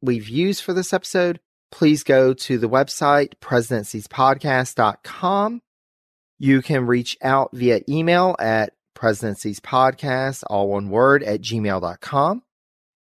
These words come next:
If you don't already, please follow us on social media. On Facebook, Mastodon, Post,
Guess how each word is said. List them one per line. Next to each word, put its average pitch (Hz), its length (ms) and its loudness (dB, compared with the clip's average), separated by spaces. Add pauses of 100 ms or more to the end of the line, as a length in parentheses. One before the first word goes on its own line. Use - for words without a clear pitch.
(140)
If 131 260 2
you 120 160 -4
don't 143 420 0
already, 127 480 0
please 180 440 -4
follow 151 300 2
us 143 140 -2
on 127 140 -2
social 117 320 -4
media. 214 520 -2 (380)
On 131 300 4
Facebook, 156 960 0 (160)
Mastodon, 127 1000 -2
Post, - 760 -4